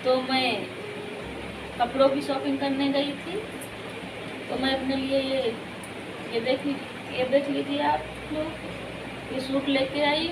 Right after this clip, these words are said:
हूँ। ये प्लाजो है, इसके साथ प्लाजो सूट है पूरा।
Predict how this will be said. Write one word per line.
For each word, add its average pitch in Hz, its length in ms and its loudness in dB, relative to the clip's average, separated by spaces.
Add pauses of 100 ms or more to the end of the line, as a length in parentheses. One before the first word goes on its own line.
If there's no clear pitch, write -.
हूँ। 427 100 -2 (1040)
ये 277 60 0 (100)
प्लाजो 247 400 6 (100)
है, 392 220 4
इसके 370 220 -4
साथ - 460 2
प्लाजो 247 300 4
सूट 320 280 -6
है 349 140 0
पूरा। 359 240 2